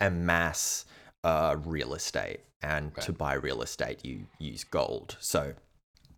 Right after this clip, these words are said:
Speaker 1: it, it's fairly simple. It's, it's just this kind of triangle of real estate, gold, and deck building. And yeah, you, you verse other players, and the first one to reach a, a certain amount of real estate or gold wins.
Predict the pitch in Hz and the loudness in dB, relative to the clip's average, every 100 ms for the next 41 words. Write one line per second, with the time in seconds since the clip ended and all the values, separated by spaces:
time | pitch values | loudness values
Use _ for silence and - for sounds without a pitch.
0 | - - 101 - 101 - - 113 95 82 | 0 4 4 4 2 2 6 8 8 6
1 | - 71 - 53 65 - - 85 - 78 | 0 -4 -2 -2 -2 -2 -4 -4 -4 -6
2 | - - 76 - 64 67 - - 76 67 | -6 -8 -8 -4 -4 -4 -6 0 0 0
3 | 71 78 57 50 60 76 - 76 76 62 | -2 -4 -4 -2 -2 -4 -4 -2 -2 -2
4 | - - 67 57 95 82 69 62 62 57 | -2 0 0 -2 -2 2 2 2 0 -2
5 | 69 76 69 - - 50 - - - - | -2 0 0 0 -4 -4 -6 -8 -14 -20
6 | - - - - - 73 67 62 60 - | -20 -20 -20 -14 -6 -4 -4 -6 -8 -10
7 | - _ 90 - - - 82 80 85 78 | -14 _ -4 -4 -8 -6 -4 -2 -2 0
8 | 78 76 - - - - 123 143 139 98 | 0 0 -2 -4 -2 4 6 8 6 4
9 | 78 73 71 71 80 73 71 - 76 76 | 2 0 -2 -2 -2 0 0 2 2 2
10 | - 69 73 78 - 69 - - - 76 | -2 -2 0 -2 -2 -4 -2 -4 0 0
11 | 73 76 76 71 80 73 76 - 73 76 | 0 0 0 0 0 0 0 0 2 2
12 | 82 57 50 50 50 - - - | 0 -2 -4 -6 -8 -10 -14 -16